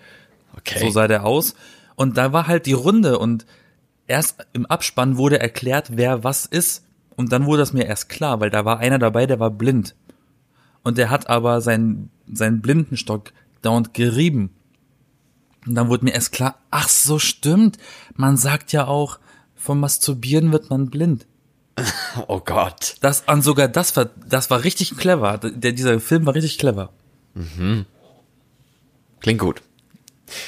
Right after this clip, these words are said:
Speaker 2: Ja, ja.
Speaker 1: Ich möchte mich noch einmal vorstellen, weil wir das noch nicht gemacht haben. Ich bin Florian.
Speaker 2: Hallo Florian.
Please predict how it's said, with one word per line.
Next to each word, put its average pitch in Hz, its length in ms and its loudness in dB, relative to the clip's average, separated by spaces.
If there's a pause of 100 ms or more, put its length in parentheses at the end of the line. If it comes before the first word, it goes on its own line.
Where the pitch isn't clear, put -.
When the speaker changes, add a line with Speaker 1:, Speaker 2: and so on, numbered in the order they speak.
(100)
Speaker 2:
Ja, 151 180 2
ja. - 240 -2 (440)
Speaker 1:
Ich 120 120 0
möchte 151 200 0
mich 156 120 0
noch 147 160 0
einmal 143 280 2
vorstellen, 113 540 0
weil 95 120 -2
wir 98 60 0
das 98 120 -2
noch 104 120 -4
nicht 101 160 -8
gemacht 95 360 -4
haben. 82 460 -8
Ich 175 160 -4
bin 196 120 -4
Florian. 90 460 -4
Speaker 2:
Hallo 165 100 2
Florian. 127 680 2